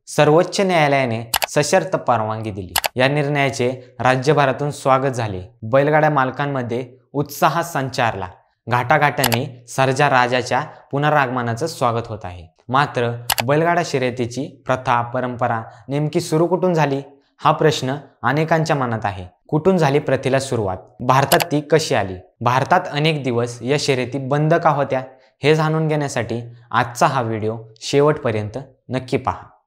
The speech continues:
नमस्कार, मी वेदांत शिंदे, बोल बिंदासमध्ये आपलं स्वागत आहे. तर बैलगाडा प्रेमींनो, तुमची ही बैलगाडा शर्यत तब्बल चारशे वर्षांहून अधिक जुनी आहे बरं का.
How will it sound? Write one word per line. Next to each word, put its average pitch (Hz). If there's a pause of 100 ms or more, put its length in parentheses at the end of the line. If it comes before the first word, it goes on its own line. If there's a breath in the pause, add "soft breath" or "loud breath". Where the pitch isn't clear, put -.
(200)
नमस्कार, 139 (320)
मी 127
वेदांत 139
शिंदे, 131
बोल 139
बिंदासमध्ये 127 (120)
आपलं 123
स्वागत 107
आहे. 92 (200)
तर 139
बैलगाडा 160
प्रेमींनो, 139 (240)
तुमची 143
ही 165
बैलगाडा 135
शर्यत 107 (240)
तब्बल 151
चारशे 156
वर्षांहून 156 (140)
अधिक 139
जुनी 135
आहे 110
बरं 131
का. 107